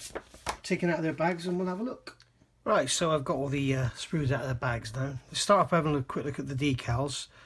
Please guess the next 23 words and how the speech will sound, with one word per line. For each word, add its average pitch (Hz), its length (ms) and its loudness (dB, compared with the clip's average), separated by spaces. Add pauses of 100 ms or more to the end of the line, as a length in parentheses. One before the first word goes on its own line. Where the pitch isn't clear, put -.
(380)
Um, 139 640 2 (100)
typical 147 440 2
Meng, 143 520 0 (520)
not 110 160 0
really 139 200 0
glossy, 139 500 0
not 127 160 -2
very 123 220 -2
shiny, 131 640 0 (640)
not 127 120 -2
very 131 160 2
matte 139 340 2
either, 143 320 2
but, - 340 -4
um, 147 440 0
in 160 180 0
register 160 880 2 (340)
and 143 500 0 (100)
looking 175 420 -2
like 139 240 0
these 147 340 0
are 139 60 0
probably 131 720 0